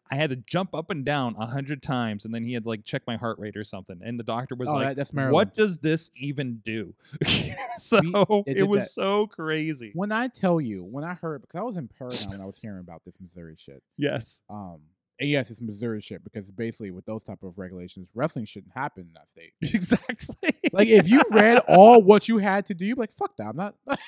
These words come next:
Speaker 1: It's a, it's, it's
Speaker 2: Like,
Speaker 1: too
Speaker 2: it's not
Speaker 1: hard.
Speaker 2: worth it.
Speaker 1: Yeah,
Speaker 2: It's,
Speaker 1: yeah,
Speaker 2: you would spend
Speaker 1: exactly.
Speaker 2: more, you probably would spend more money getting that license within the months following.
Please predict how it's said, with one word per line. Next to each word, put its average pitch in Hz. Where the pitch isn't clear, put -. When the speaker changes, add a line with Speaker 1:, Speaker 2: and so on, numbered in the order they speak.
Speaker 1:
It's 151
a, 165
it's, 165
it's 175
Speaker 2:
Like, 269
Speaker 1:
too -
Speaker 2:
it's -
not 330
Speaker 1:
hard. 247
Speaker 2:
worth 494
it. 165
Speaker 1:
Yeah, 202
Speaker 2:
It's, -
Speaker 1:
yeah, 208
Speaker 2:
you 320
would 339
spend -
Speaker 1:
exactly. 202
Speaker 2:
more, 226
you 233
probably 240
would 190
spend 143
more 170
money 185
getting 156
that 143
license 120
within 135
the 139
months 139
following. 120